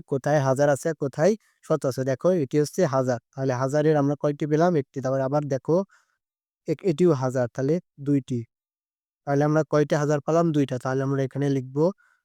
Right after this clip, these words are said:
দুই, দুই হাজার।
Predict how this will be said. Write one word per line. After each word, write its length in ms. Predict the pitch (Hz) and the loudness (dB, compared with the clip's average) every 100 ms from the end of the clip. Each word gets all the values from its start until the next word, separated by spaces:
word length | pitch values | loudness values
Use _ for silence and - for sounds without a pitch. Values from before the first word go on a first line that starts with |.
| _ _ - | _ _ -16
দুই, 520 | 131 131 139 139 156 190 - _ _ _ _ _ _ _ _ _ _ _ _ _ _ _ _ _ _ _ _ _ _ _ _ _ _ _ _ _ _ _ _ _ _ _ _ _ _ _ _ _ _ _ _ _ _ _ 156 | -10 -2 2 4 2 0 -6 _ _ _ _ _ _ _ _ _ _ _ _ _ _ _ _ _ _ _ _ _ _ _ _ _ _ _ _ _ _ _ _ _ _ _ _ _ _ _ _ _ _ _ _ _ _ _ -4
দুই 200 | 143 135 | 0 2
হাজার। 300 | 131 123 | 0 -2